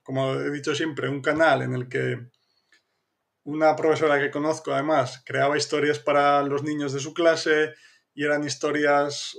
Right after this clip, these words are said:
para niños, como decía, pero ella dibujaba mucho, lo hacía muy comprensible. Es decir, gracias a dibujos, imágenes, gestos, se puede hacer que el mensaje sea comprensible sin tener que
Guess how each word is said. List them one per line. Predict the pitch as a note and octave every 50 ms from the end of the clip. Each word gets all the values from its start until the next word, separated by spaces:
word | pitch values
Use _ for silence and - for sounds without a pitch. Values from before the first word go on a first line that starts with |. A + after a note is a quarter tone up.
| - _
para | - D#3 D3 D3+
niños, | E3+ F#3 G3+ G3+ G3 G3 G3 G3 F#3+ F#3+ -
como | - D#3+ D#3
decía, | D#3+ D#3 - F#3 F3+ F3+ F3 F3 F3
pero | E3+ D#3 C#3+ C#3 C3+ C3+ C#3
ella | D3 D3+ D#3 D#3+ D#3 D3+ D3+
dibujaba | C#3+ C#3+ C#3+ C#3 C#3 - - D#3+ D#3 D3+ D#3
mucho, | E3 E3 D#3+ - - E3+
lo | D3+ C#3+
hacía | C3 C3 D#3+ D#3
muy | D3+ D3+ -
comprensible. | D#3 D3 C#3+ D#3 D3 C#3+ C#3 C3 - D#3 D#3 D#3
Es | D3+ D#3
decir, | D#3+ C#3+ F#3 E3 C#3
gracias | B2+ C#3+ D3+ D3+ E3+ F3+ E3+ F3
a | E3+ D#3+ D#3+ D#3 D#3 - - _ _ _ _ _ _ _ _ - - - _ _
dibujos, | _ C#3 C#3 C#3+ D3+ F3 F3 - - C#3+ C3+ C3 C3 C3 C3 B2+ - - - - - - -
imágenes, | D3 D3 D#3 D#3+ D#3+ - - C#3+ C3+ B2+ B2+ B2+ -
gestos, | - E3 D#3+ - - - - C3+ B2+ B2+ B2+ - - _ _ _ _ _ _ _ _ _ _ _ _ _ _
se | - - D3 C3
puede | A#2 - D#3 E3 E3+
hacer | E3+ E3+ F#3 F3 D#3+
que | - D#3
el | C#3+
mensaje | C#3+ C#3 C3 D#3+ D3+ D3+ E3+
sea | D#3+ F3 D#3+ D#3+
comprensible | - D#3+ D3+ - D#3+ D#3 D#3 C#3 - E3+ D#3 E3 E3+ F3 F3+ F#3
sin | F3+ - D#3+ C#3
tener | B2 C3+ C3+ C#3+ D3+ D3 D3
que | - D#3+ D3+ D3+ D3 C#3+ C#3+ C#3+ C3+ C3+ C3+ C3